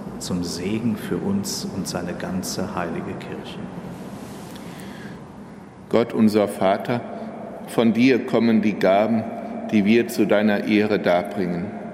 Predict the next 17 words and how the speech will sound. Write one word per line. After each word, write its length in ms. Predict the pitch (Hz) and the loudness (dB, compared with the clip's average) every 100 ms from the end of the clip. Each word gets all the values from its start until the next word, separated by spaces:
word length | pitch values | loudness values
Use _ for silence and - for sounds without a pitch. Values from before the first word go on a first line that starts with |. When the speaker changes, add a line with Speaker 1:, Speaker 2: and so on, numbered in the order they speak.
| - - - - - - - - | -12 -14 -14 -14 -14 -14 -14 -12
Speaker 2:
Schenke 400 | - 127 123 127 | 0 2 4 2
sie 160 | 110 113 | 4 4
uns 340 | 98 104 - | 4 2 0
wieder 380 | 107 110 98 87 - - - - - | 4 4 4 2 -2 -10 -10 -10 -2
als 180 | 104 101 | 0 0
Speise 640 | - 101 98 107 104 110 | 0 4 4 4 2 -2
zum 240 | - 104 98 | 2 0 2
ewigen 420 | 110 101 95 101 | 4 4 4 2
Leben. 460 | 90 87 87 - - - - - - - - - | 4 4 2 -2 -10 -12 -12 -12 -12 -14 -10 0
Darum 280 | 101 101 95 | 2 2 0
bitten 340 | 110 - 113 | -2 2 2
wir 180 | 104 107 | 4 4
durch 260 | 95 90 - | 4 0 0
Christus, 640 | 101 104 - 95 87 - - | 0 0 0 -2 -2 -6 -4
unseren 380 | 98 92 90 92 - | 0 2 0 0 -2
Herrn. 280 | 87 85 - - - - - - - - - | -2 -2 -6 -12 -14 -14 -14 -16 -16 -16 -14
Speaker 1:
Amen. 220 | - 247 | -12 -12